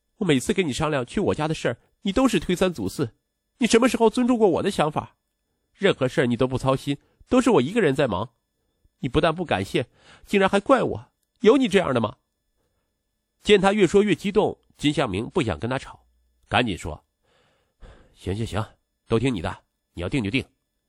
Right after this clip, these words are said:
今天太晚了，先睡觉吧，明天再定。”好说歹说，才把叶希凌哄好了。疲倦的他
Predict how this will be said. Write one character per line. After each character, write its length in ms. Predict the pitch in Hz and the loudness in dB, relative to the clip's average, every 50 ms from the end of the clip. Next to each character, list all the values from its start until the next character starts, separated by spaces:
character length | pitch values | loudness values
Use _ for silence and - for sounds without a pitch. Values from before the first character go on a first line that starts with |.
| _ _ _ _ | _ _ _ _
今 140 | _ - 95 | _ -10 -8
天 120 | 104 107 | -6 -6
太 100 | 110 113 | -4 -4
晚 140 | 90 - - | -6 -6 -10
了， 160 | - - - _ _ _ | -14 -18 -20 _ _ _
先 160 | _ - 101 | _ -12 -10
睡 120 | - 117 104 | -8 -8 -4
觉 120 | - 98 | -4 -6
吧， 160 | - - - _ _ _ _ _ _ _ _ _ _ | -6 -6 -18 _ _ _ _ _ _ _ _ _ _
明 120 | - 90 101 | -10 -8 -6
天 140 | 104 101 95 | -6 -6 -8
再 80 | 90 | -6
定。” 160 | 85 92 80 - _ _ _ _ _ _ _ _ _ _ _ _ _ _ _ _ _ _ _ _ _ | -8 -8 -12 -12 _ _ _ _ _ _ _ _ _ _ _ _ _ _ _ _ _ _ _ _ _
好 260 | - - 127 131 139 | -2 2 4 4 6
说 160 | - 202 196 | 4 4 4
歹 180 | 165 127 113 110 | 4 2 2 2
说， 240 | - 143 139 139 _ - - _ _ | 2 2 2 2 _ -6 -20 _ _
才 120 | - 120 | -4 -2
把 120 | 107 101 101 | 0 0 0
叶 140 | 113 107 | 0 -2
希 160 | 98 - 113 107 | -2 -2 -2 0
凌 200 | 95 90 98 104 | 0 0 -2 -2
哄 220 | - - 98 113 | -4 -6 -6 -6
好 240 | - - - - - | -6 -10 -14 -14 -14
了。 120 | - - _ _ _ _ _ _ _ _ _ _ | -16 -18 _ _ _ _ _ _ _ _ _ _
疲 200 | - - 135 170 | -4 -2 -2 0
倦 140 | 180 202 170 | 2 0 0
的 100 | 120 101 | 0 -2
他 180 | - 123 127 | -6 -6 -8